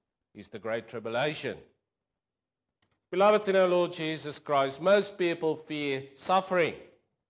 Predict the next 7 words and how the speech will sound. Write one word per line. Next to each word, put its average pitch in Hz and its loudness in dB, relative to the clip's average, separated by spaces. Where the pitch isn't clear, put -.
We 190 -2
long 202 6
for 196 0
peace 220 -6
in 135 -6
this 151 -2
world. 185 2